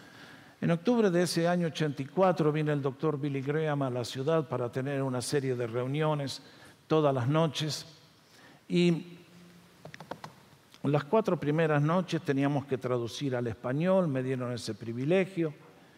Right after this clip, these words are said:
Y el miércoles a la noche... y perdón, antes de eso, las cuatro noches pasamos a buscar esta familia linda y los llevamos a las reuniones.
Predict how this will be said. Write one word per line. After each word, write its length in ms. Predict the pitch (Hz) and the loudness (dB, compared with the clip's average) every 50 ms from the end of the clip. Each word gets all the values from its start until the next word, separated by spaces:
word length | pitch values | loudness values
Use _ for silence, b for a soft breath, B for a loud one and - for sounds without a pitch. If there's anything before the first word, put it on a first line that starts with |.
| B B B B B B B B B | B B B B B B B B B
Y 80 | - | -2
el 120 | 190 202 202 | 0 2 2
miércoles 600 | 208 240 285 320 330 311 - 220 170 143 123 - | 4 4 4 4 2 0 -2 -2 -2 -2 -4 -2
a 80 | 170 165 | -2 0
la 140 | 160 160 156 | 0 0 2
noche... 400 | 160 165 160 135 - 156 160 151 135 - B B B B B B B B | 2 2 0 0 -2 -2 -2 -2 -4 -8 B B B B B B B B
y 240 | - 160 156 156 151 | -2 0 0 0 0
perdón, 480 | 127 - 160 156 160 156 127 120 101 120 | 0 0 0 2 2 2 0 -2 -2 -2
antes 320 | - 143 151 147 160 143 151 | -2 -2 0 0 0 0 0
de 120 | 175 170 | 0 0
eso, 280 | 147 - - 165 165 - - | 0 -2 -2 -6 -6 -6 -6
las 180 | 147 143 143 | -2 -2 -2
cuatro 400 | - - - 185 185 175 175 160 | -2 0 2 2 2 4 2 0
noches 320 | 160 160 160 165 156 - 147 | 2 2 0 0 0 -2 -4
pasamos 540 | - 139 123 - - 151 147 143 135 - - | -4 -4 -6 -4 -2 -2 -2 -2 -2 -2 -4
a 60 | 131 | -4
buscar 420 | 123 127 123 - - 156 147 143 | -4 -4 -4 -2 -2 0 0 0
esta 180 | 127 - - 123 | -2 -2 -4 -6
familia 480 | - - 123 123 135 143 135 131 127 | -4 -4 -2 -2 0 0 0 0 0
linda 480 | 127 135 147 156 151 143 143 139 127 - B B B B B B B B B B B B | 0 0 0 0 0 0 0 0 -2 -4 B B B B B B B B B B B B
y 360 | - 175 185 190 180 - - - - - - - - - _ _ - | 0 2 2 2 2 0 -6 -12 -18 -20 -20 -20 -20 -20 _ _ -8
los 240 | - 147 147 139 117 | -4 -2 0 0 2
llevamos 420 | 135 139 143 139 135 131 117 120 | 4 4 4 4 4 2 0 0
a 60 | 127 | 0
las 220 | 123 123 117 107 104 | 2 2 0 0 0
reuniones. 760 | 117 113 104 98 95 90 - 87 - - - - - - | 0 0 -2 -2 -4 -6 -8 -10 -12 -10 -10 -10 -12 -12